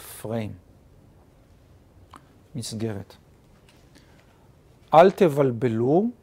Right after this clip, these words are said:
את המושג frame שאני מדבר עליו פה, עם המושג frame שדיברנו עליו כשדיברנו על הסטק.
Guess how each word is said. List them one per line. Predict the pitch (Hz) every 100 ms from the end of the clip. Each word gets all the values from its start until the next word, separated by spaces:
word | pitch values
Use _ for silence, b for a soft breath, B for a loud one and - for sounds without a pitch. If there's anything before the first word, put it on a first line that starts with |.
| -
את | 139
המושג | 123 - - 139 - - -
frame | 131 147 131 104
שאני | - 120
מדבר | 113 110 110 120
עליו | 110 104 - -
פה, | 131 139 190 254
עם | 170 120
המושג | 117 - 120 - -
frame | 147 175 180
שדיברנו | - 123 113 123 131 123
עליו | 120 127 139 - _ _ _ _
כשדיברנו | - 113 110 117 117
על | 113
הסטק. | 113 - - 110